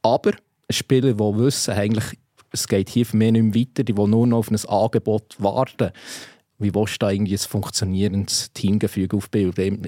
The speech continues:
Da habe ich gerade, äh, Mauro Lustrinelli gedacht, der uns letztes Mal im Podcast, im Live-Podcast in Thun letzte Woche erzählt hat, oder, wie wichtig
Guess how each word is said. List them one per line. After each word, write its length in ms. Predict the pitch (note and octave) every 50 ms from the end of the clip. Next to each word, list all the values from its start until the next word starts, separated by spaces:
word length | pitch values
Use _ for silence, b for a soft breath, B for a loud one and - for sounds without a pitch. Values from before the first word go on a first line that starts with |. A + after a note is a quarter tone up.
| -
Da 120 | - G#2 G#2
habe 100 | G#2+ G2
ich 60 | F2
gerade, 200 | - - - A2
äh, 80 | G2 G2+
Mauro 320 | G2+ G2+ G#2+ A#2+ A#2 B2+
Lustrinelli 720 | A#2 G#2+ A2 - - A#2+ G#2+ G#2 A#2+ C3 C#3+ C#3 C#3+ C#3 A2+ _ _ _
gedacht, 360 | - C3+ B2+ A2+ F#2+ - -
der 60 | G#2 G2+
uns 260 | G#2+ A2 - - -
letztes 280 | - G2 G#2 G#2 - -
Mal 120 | B2 G#2+
im 100 | A2 G#2+
Podcast, 520 | - - A#2+ A2 - - - A#2 G#2+ - -
im 80 | A2
Live-Podcast 680 | G2+ G2+ G#2 G#2+ - - G#2+ G#2+ - A#2 G#2 G2+ - -
in 100 | G#2 G2+
Thun 280 | - G#2+ A2 A2 G#2 B B B B B
letzte 260 | - A2 - - -
Woche 220 | G#2+ G2+ - - G2 -
erzählt 360 | G2 - - G#2+ G2+ G#2 -
hat, 200 | B2 A2 - -
oder, 180 | G2+ G2+ A#2 G#2 B B B B B B B B
wie 220 | - A#2 G#2 G2
wichtig 400 | A2 A#2 B2 - - - A#2 A2